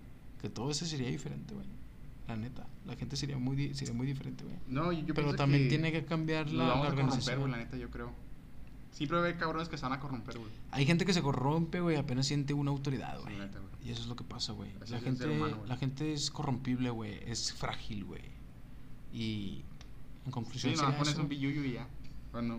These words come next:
Speaker 2: en conclusión, ¿querías definir nada más eso, güey?
Speaker 1: Sí, güey, en conclusión yo diría que el mundo está mal, güey. Y como dice una canción, güey, el mundo está mal y muchos ya lo dieron por perdido, güey. Y así es, güey. Y así es.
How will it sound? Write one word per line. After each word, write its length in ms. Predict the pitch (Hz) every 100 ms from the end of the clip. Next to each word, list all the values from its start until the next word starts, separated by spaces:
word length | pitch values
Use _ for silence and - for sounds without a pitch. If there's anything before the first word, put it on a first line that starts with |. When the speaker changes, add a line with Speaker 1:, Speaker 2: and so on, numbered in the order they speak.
| 120
Speaker 2:
en 140 | 120 110
conclusión, 580 | 110 107 - 127 139 135 - - -
¿querías 480 | 113 110 113 123
definir 320 | 127 123 117 117
nada 160 | 120
más 140 | 127 135
eso, 160 | 156
güey? 100 | 180 - - - - -
Speaker 1:
Sí, 200 | - 123
güey, 140 | 123
en 40 | 113
conclusión 320 | 120 113 131
yo 100 | 139
diría 380 | 147 143 139 139
que 380 | 151 156 139 - - - - - -
el 60 |
mundo 180 | 120 131
está 140 | - 92
mal, 260 | 78 -
güey. 140 | - - - - - - - - -
Y 80 | 143
como 180 | 143 139
dice 160 | 135 156
una 100 | 185
canción, 400 | 170 135 139 92
güey, 220 | 90 85 - - - - -
el 80 | 123
mundo 180 | 120
está 160 | 139 165
mal 260 | 160 180 190
y 40 |
muchos 200 | 135 139
ya 80 | 151
lo 80 | 156
dieron 200 | 156 160
por 140 | 160
perdido, 460 | - 123 113 123 135
güey. 160 | - - - - - - - - - - - 113
Y 60 |
así 200 | 107 113
es, 140 | - -
güey. 160 | 78 - - - - - -
Y 40 | 110
así 160 | 110
es. 280 | 107 131 -